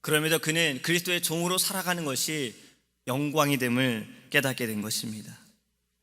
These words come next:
그리스도가 주시는 새 생명의 그 구원의 은총을 알았기에 그는 자신에게 주어진 그 사명에 기쁨으로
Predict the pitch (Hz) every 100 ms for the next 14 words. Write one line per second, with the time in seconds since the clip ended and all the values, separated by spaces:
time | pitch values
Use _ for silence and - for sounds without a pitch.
0 | _ _ _ _ 151 156 160 156 147 139
1 | 156 156 165 160 160 165 160 156 151 147
2 | 156 151 151 156 160 151 160 139 175 165
3 | 127 131 147 131 131 139 104 - - -
4 | _ _ _ _ 147 143 135 131 - -
5 | 151 147 143 139 139 139 135 139 127 151
6 | 147 143 - 180 170 143 151 131 110 -
7 | - _ _ _ - 151 - 160 139 131
8 | 143 123